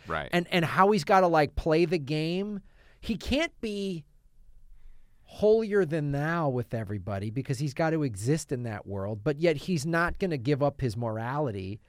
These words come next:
Speaker 1: Right.
Speaker 2: And that's like, Gary Oldman played that so
Speaker 1: Oh, he
Speaker 2: well.
Speaker 1: definitely.
Speaker 2: That scene in the car where he's like, "You want a little taste?" He's like, "No, I'm good."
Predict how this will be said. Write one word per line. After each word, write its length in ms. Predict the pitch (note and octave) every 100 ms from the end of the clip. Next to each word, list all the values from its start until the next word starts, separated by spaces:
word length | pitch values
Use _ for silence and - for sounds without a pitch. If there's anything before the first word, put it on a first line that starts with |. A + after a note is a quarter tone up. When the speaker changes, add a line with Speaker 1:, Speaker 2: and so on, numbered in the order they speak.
| _ -
Speaker 1:
Right. 200 | D#2+ D2
Speaker 2:
And 180 | F#3+ G3+
that's 220 | G#3+ -
like, 180 | G3 D3
Gary 280 | G3+ G#3+
Oldman 520 | - F3+ G3+ F#3 D3+ -
played 500 | - - F3+ F#3+ G3+
that 280 | D3+ C#3 B2+
so 840 | - - - E3+ E3 D#3 D3 C#3+ B2+ - -
Speaker 1:
Oh, 140 | A2+ F#2+
he 80 | A#2+
Speaker 2:
well. 300 | D#3+ D3+ G#2+
Speaker 1:
definitely. 260 | D#2 C#2+ C2+ -
Speaker 2:
That 160 | G#3
scene 240 | - C4 B3
in 60 |
the 80 | G#3
car 380 | - F#3 G3+ G#3
where 120 | F#3
he's 140 | C#3 C3+
like, 140 | A#2+
"You 80 | C3
want 160 | C3
a 40 | C3+
little 220 | C3+ C3+
taste?" 380 | - D3 D#3 -
He's 120 | A2
like, 140 | A2+ A#2+
"No, 120 | A#2+
I'm 120 | A2+
good." 300 | A2+ A2